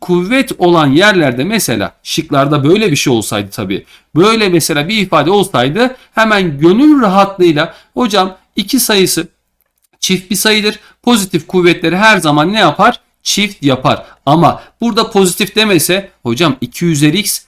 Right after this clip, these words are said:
tehlikelidir. Bu çift ama sonucu iki üzeri sıfırdan bir de gelebilir. Sonucu iki üzeri eksi birden bir bölü iki de gelebilir. Mesela bunun sonucu çift çıkmayabilir. Bunları hep düşüneceksiniz.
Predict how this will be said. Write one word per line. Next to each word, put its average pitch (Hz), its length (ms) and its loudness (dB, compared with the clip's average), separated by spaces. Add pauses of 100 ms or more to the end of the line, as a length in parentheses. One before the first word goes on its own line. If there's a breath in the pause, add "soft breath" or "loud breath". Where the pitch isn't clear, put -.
(160)
tehlikelidir. 131 800 0 (260 soft breath)
Bu 123 100 -10
çift - 320 -4
ama 247 440 0
sonucu 170 720 2 (220)
iki 156 260 -4
üzeri 165 300 2
sıfırdan 160 680 0 (180)
bir 127 320 -2
de 170 120 4
gelebilir. 175 500 2 (160 loud breath)
Sonucu 156 680 2
iki - 260 -6
üzeri 156 280 2
eksi 156 340 -2
birden 165 460 0 (200)
bir 127 280 -2
bölü 151 180 4
iki 170 180 -4
de 185 100 4
gelebilir. 175 460 0 (220 soft breath)
Mesela 135 480 -2
bunun 190 140 2
sonucu 120 380 -2
çift 247 400 -6
çıkmayabilir. 139 880 -2 (240 soft breath)
Bunları 196 480 0
hep 262 260 -6
düşüneceksiniz. 131 920 -2